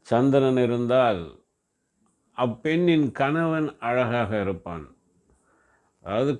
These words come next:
கலத்திரஸ்தானம் என்று சொல்லக்கூடிய அந்த ஏழாம் பாவத்தில் சந்திரன் இருந்தால் அந்த பெண்ணினுடைய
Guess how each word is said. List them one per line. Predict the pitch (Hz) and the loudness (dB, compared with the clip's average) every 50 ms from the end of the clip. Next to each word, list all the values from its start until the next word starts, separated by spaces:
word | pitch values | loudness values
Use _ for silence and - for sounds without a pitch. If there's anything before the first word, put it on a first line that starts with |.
| - | 0
கலத்திரஸ்தானம் | 123 123 143 160 156 151 175 165 160 143 - - - 139 131 123 127 120 | 2 2 2 2 0 0 0 0 0 0 -2 -4 -4 -4 -2 -2 -2 -4
என்று | 123 117 110 117 | -2 -2 -4 -4
சொல்லக்கூடிய | 98 - 113 107 107 107 101 - - 107 104 104 110 120 135 147 156 160 151 - - _ _ | -4 -6 -6 -4 -4 -4 -6 -6 -8 -8 -6 -4 -2 -2 0 0 0 -2 -4 -6 -12 _ _
அந்த | _ - - 110 110 113 113 110 | _ -14 -10 -8 -4 -4 -2 0
ஏழாம் | 107 113 127 135 139 143 139 139 127 127 | 2 2 2 2 4 2 2 2 0 0
பாவத்தில் | 120 113 113 113 107 107 107 104 92 87 _ _ 107 95 117 135 - - _ _ _ _ _ _ _ | 0 2 2 2 0 0 -2 -2 -4 -8 _ _ -14 -12 -12 -12 -14 -16 _ _ _ _ _ _ _
சந்திரன் | _ - 120 117 120 123 120 117 117 113 110 | _ -6 -4 -2 -2 0 0 2 2 2 0
இருந்தால் | 107 104 95 101 98 98 110 131 139 143 139 113 _ _ _ _ _ _ _ _ _ _ _ _ _ _ _ | 0 -2 -2 -2 -4 -2 0 0 0 0 -2 -6 _ _ _ _ _ _ _ _ _ _ _ _ _ _ _
அந்த | - 113 120 120 117 113 | -8 -4 -2 0 0 0
பெண்ணினுடைய | 90 - _ 165 175 190 202 208 208 208 185 170 160 147 139 143 147 151 156 165 170 170 170 165 | -2 -2 _ 0 0 2 2 2 2 4 4 2 2 4 4 4 4 4 6 6 6 4 4 2